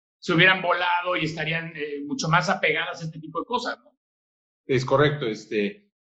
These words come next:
Speaker 2: eh, fíjate que tocaste el tema básico, fundamental, que yo creo que todos papás lo sufrimos, yo lo sufrí. Este, creo que por ahí me están escuchando mis hijos, este, no lo sé, pero, pues sí,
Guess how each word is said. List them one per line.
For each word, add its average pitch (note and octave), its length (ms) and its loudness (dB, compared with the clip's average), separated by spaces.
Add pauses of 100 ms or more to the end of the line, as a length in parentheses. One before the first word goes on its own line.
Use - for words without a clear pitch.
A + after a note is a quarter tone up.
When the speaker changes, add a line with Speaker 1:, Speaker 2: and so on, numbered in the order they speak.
Speaker 2:
eh, C3 340 0
fíjate G#3+ 300 0
que E3 80 2
tocaste F3 360 0
el D#3+ 100 -2
tema E3+ 500 -4 (340)
básico, D3 760 0
fundamental, B2 520 -2
que D3 120 -4
yo D3 120 -2
creo D3 160 -6
que C3+ 140 -2
todos D#3 520 -2 (500)
papás B2 300 0
lo A#2+ 80 -4
sufrimos, D3 420 -2
yo B2 100 0
lo A#2 80 -6
sufrí. D#3 560 -2 (300)
Este, G#2+ 260 -6
creo A#2+ 140 0
que G#2+ 80 -12
por A2+ 140 0
ahí A2+ 80 0
me A2 100 -8
están A2+ 180 -6
escuchando A#2 380 -6
mis A#2 160 -4
hijos, E3 300 -2
este, A2+ 200 -6
no A#2 100 -6
lo A#2 80 -6
sé, E3+ 180 0
pero, A#2 400 0
pues G#2+ 120 -14
sí, G3+ 280 -4